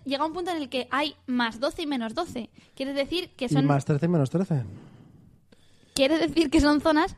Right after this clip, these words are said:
Speaker 1: con veinticuatro horas de diferencia en apenas doscientos kilómetros, cien kilómetros de distancia, como pasa, por ejemplo, en Samoa Americana o Samoa Independiente, por si lo queréis saber,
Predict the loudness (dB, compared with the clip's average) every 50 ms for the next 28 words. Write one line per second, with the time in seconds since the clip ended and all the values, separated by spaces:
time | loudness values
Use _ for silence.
0 | _ 0 2 2 2 2 -2 -2 0 2 2 2 0 -2 -2 -2 -2 2 4 4
1 | 4 4 2 0 -2 -2 0 0 0 0 0 -2 -2 -2 -4 -6 -6 _ _ _
2 | _ _ _ -2 0 0 2 2 2 2 2 2 0 -2 -4 -4 -4 -2 0 0
3 | 0 2 2 0 0 2 4 4 4 4 4 2 0 0 0 -2 -2 -2 -2 0
4 | 0 0 0 -2 -4 -4 -6 -6 -6 -4 -2 -2 -2 -2 -2 -4 -6 -4 -2 -2
5 | -2 -2 -2 -2 -2 -4 -4 -4 -4 -2 0 0 2 2 2 2 2 2 6 8
6 | 8 8 8 6 4 0 -2 0 0 2 2 0 0 0 0 2 2 4 4 4
7 | 4 4 4 4 2 4 4 2 0 -2 -6 -10 -12 -12 -10 -10 -10 -10 -8 -8
8 | -6 -6 -4 0 0 0 0 0